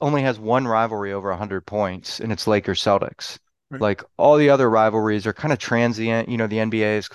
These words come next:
Speaker 1: sort of a star-driven league, a-, and that's what we see even in our,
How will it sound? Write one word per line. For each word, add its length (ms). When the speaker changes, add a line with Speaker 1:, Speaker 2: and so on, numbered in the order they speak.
Speaker 1:
sort 260
of 60
a 60
star-driven 1300
league, 520
a-, 160
and 200
that's 180
what 100
we 100
see 380
even 260
in 160
our, 340